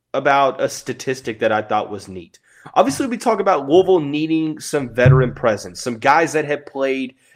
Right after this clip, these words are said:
at the collegiate level. And I think that that was one of the things looking into the portal was like, okay, we need to kinda go out and get players that have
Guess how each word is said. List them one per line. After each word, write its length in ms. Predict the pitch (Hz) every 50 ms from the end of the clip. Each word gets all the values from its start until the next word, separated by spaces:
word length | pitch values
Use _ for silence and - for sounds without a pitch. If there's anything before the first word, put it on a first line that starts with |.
| - _ -
at 180 | 135 147 151
the 80 | - 151
collegiate 560 | 151 - - 147 139 139 127 127 - 135 -
level. 320 | - 104 101 98 92 95 95
And 80 | 95
I 80 | 107 110
think 160 | 113 151 151
that 140 | 156 156 139
that 100 | 151 147
was 160 | 147 135 135
one 140 | 135 143 143
of 40 | 139
the 80 | 135
things 300 | 131 - 131 131 127 110
looking 320 | 113 117 127 127 139 135 127
into 160 | 127 127 -
the 100 | - -
portal 220 | - 123 120 120
was 100 | 117 110
like, 140 | 113 117 -
okay, 300 | 143 139 - 127 117 - - - _ _ _ _ _ _
we 180 | - 123 147 208
need 200 | 262 285 254 214
to 80 | 240 -
kinda 220 | - 233 214 180
go 200 | 143 156 170 175
out 140 | 170 147 151
and 120 | 151 127
get 240 | 120 143 165 160 -
players 540 | - - 156 151 156 156 156 147 135 127 131
that 360 | 135 127 123 127 123 - - - _ _ _ _
have 560 | - - 147 156 151 147 143 139 123 123 -